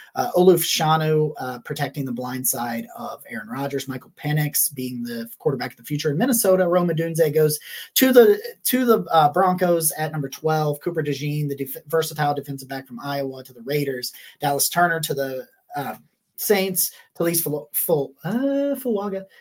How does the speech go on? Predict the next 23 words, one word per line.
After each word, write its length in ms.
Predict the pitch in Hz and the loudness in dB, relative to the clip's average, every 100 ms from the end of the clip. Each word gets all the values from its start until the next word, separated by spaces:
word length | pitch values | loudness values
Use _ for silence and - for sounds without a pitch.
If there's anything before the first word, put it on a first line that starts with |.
| _ | _
Talise 300 | - 156 233 | -4 0 2
Fuaga, 500 | 240 240 180 175 170 | 2 4 6 6 4
the 140 | 160 147 | 0 4
Oregon 800 | 165 165 165 - _ - 156 151 | 4 6 2 -2 _ -8 -4 -2
State 340 | - 156 151 | 0 0 0
tackle, 360 | 156 143 151 139 | -2 -2 -2 -4
goes 320 | 139 131 - | -2 -2 -4
to 280 | 127 127 120 | -4 -8 -10
the 120 | 117 | -14
Colts. 460 | - - 120 - - - - | 2 4 4 0 -10 -14 -6
Jared 240 | 165 165 156 | 6 6 6
Verse 260 | 180 175 | 2 0
to 100 | - | -2
the 80 | 156 | -4
Seahawks. 760 | 147 185 165 160 160 151 - - | -2 0 0 2 0 0 -6 -8
Ter-, 220 | - 185 | -10 -10
Terrion 360 | - 185 170 156 | 0 0 0 0
Arnold, 280 | 156 156 139 | 0 -2 -4
the 40 | |
cornerback 540 | - 156 139 143 135 - | -6 -6 -2 -2 -2 -6
for 300 | 135 131 - - - - - _ _ - | -8 -8 -8 -16 -20 -20 -20 _ _ -10
the 160 | 143 | -6
Jag-, 400 | 120 160 170 156 | 0 2 0 -2